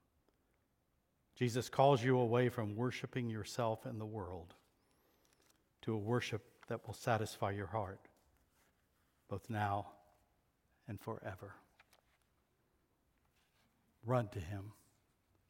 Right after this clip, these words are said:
Cling to him. Holy. Holy, the Lord our God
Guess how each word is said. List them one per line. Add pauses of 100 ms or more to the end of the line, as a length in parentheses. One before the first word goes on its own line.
(1400)
Cling
to
him. (1300)
Holy. (2250)
Holy,
the
Lord
our
God